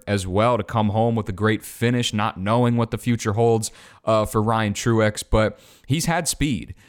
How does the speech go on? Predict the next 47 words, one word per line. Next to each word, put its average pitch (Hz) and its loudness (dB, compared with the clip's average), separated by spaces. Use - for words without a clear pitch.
And 120 0
again, 127 0
we 104 0
talk 135 0
about 123 0
J 120 0
G 107 0
R 113 2
being 107 2
right 104 0
up 107 -2
there 104 -2
with 92 -4
J 107 -2
R 101 0
M 104 0
in 92 -6
terms 135 -2
of 92 -8
speed 101 -2
and 90 -4
bringing 104 -2
that 95 -4
here 107 -2
to 92 -2
Darlington 98 -2
this 90 -6
weekend. 101 -2
Sixteen 139 -2
to 107 0
one 107 2
is, 90 -4
are 92 0
very 113 2
long 107 2
odds 98 0
for 98 -6
Ryan 95 0
Truex. 92 -2
I 107 -2
even 127 2
like 110 2
him 107 2
at 85 -2
fourteen 110 0
to 101 0
one 101 0